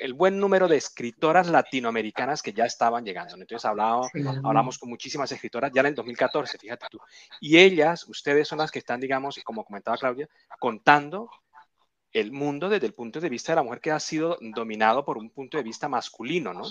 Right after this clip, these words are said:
Speaker 1: Sin que sea ni mejor ni peor. Es otro punto de vista que nos, que nos estaba, estaba esquinado, por decirlo de alguna manera, ¿no? Y, y ahora están, eh,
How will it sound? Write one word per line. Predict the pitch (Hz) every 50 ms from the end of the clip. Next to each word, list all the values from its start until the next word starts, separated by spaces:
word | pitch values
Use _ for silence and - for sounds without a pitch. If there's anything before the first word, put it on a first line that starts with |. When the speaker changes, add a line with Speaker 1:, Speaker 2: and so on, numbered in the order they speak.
| - - _ - - - _ -
Speaker 1:
Sin | - - 175 190 180
que | 170 143 -
sea | - 160 165
ni | 180 196
mejor | 196 160 135 151 156
ni | 180
peor. | 170 165 160 139 - -
Es | 147 147 - -
otro | 202 185 202 202
punto | - 208 190 170 202
de | 185 151
vista | 151 151 - 190
que | 185 - 160
nos, | 127 - -
que | - 117
nos | 113 -
estaba, | - 107 - - 131 135 151 160 160 156 135 127 120 - _ _ _ _ - - _ _ _ - - - - _ _
estaba | - - - - 151 170
esquinado, | 165 - - 143 139 170 175 151 123 104 90 -
por | - 110 -
decirlo | 107 - - 127 120 123
de | 117
alguna | 113 104 110 117
manera, | 113 104 101 98 95 90 85 76
¿no? | 90 110 156 208 214 - - - _ _ _ _ _ _ _ _ _
Y, | - 117 107 107 117 -
y | 110 113
ahora | 107 107 110 120 131 147 156 117
están, | 98 - - - - 113 113 117 123 139 117
eh, | 135 131 123 117 110 107 104 101